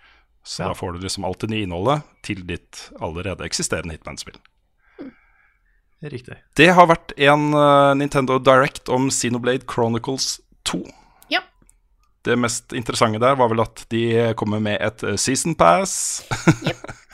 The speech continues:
Speaker 3: Jeg har, vet du hva?
Speaker 1: Eh.
Speaker 3: Nå, det, nå gjør Nintendo da, som de har gjort litt sånn innimellom, det er at de skal vise så sinnssykt mye av spillene sine før de kommer ut. Så jeg har ikke, jeg har ikke villet sett den Directen engang. Men jeg er litt, eh, denne Season Passen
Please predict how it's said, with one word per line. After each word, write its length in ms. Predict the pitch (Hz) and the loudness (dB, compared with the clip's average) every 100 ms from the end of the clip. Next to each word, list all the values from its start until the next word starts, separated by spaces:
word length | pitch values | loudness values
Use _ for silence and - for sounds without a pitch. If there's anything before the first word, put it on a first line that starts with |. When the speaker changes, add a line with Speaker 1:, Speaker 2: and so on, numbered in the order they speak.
| - | -4
Speaker 3:
Jeg 100 | 285 | 0
har, 80 | 339 | 0
vet 160 | 370 | -2
du 80 | 370 | -4
hva? 80 | 392 - | -4 -2
Speaker 1:
Eh. 360 | 117 117 117 - _ - | 0 0 0 -4 _ -6
Speaker 3:
Nå, 220 | 285 370 - 240 | -4 -4 -6 -10
det, 260 | 262 254 - - | -10 -10 -14 -14
nå 240 | 254 262 330 | -6 -2 0
gjør 360 | 269 277 202 | 0 -2 -2
Nintendo 440 | 202 214 262 185 123 | -6 -8 -8 -8 -10
da, 180 | 175 208 | -8 -10
som 180 | 214 202 | -10 -10
de 60 | |
har 100 | 208 | -8
gjort 320 | 214 214 - - | -8 -10 -14 -14
litt 140 | 214 208 | -12 -10
sånn 100 | 202 | -10
innimellom, 400 | 202 202 180 - | -10 -10 -12 -12
det 80 | 233 | -6
er 100 | 247 | -6
at 140 | 254 | -6
de 80 | 254 | -10
skal 180 | - 285 | -12 -10
vise 320 | 262 349 381 226 | -6 -4 -4 -8
så 160 | - 302 | -10 -10
sinnssykt 540 | - - 339 247 254 | -8 -6 -6 -6 -8
mye 220 | 320 359 247 | -8 -10 -12
av 60 | |
spillene 300 | - 339 233 226 | -6 -4 -4 -6
sine 180 | 220 | -10
før 120 | 233 294 | -8 -8
de 80 | |
kommer 260 | - 285 269 | -8 -8 -8
ut. 200 | 508 - _ _ _ _ _ _ | -10 -14 _ _ _ _ _ _
Så 160 | - 330 | -8 -4
jeg 60 | |
har 100 | 349 | -4
ikke, 220 | 359 - 285 | -8 -8 -6
jeg 60 | |
har 100 | 285 | -6
ikke 140 | 277 262 | -8 -8
villet 160 | 254 | -6
sett 400 | 247 - 294 - | -6 -6 -8 -12
den 140 | 233 254 | -10 -6
Directen 340 | 220 220 - | -4 -4 -8
engang. 200 | 196 254 - _ _ _ _ _ _ _ _ _ _ _ - | -14 -14 -16 _ _ _ _ _ _ _ _ _ _ _ -8
Men 100 | 247 | -2
jeg 100 | 320 | 0
er 100 | 349 | -2
litt, 160 | 349 | -4
eh, 160 | 302 262 | -4 -4
denne 240 | 254 285 277 | -4 -6 -6
Season 300 | 311 269 220 | -6 -8 -4
Passen 320 | 196 208 | -4 -4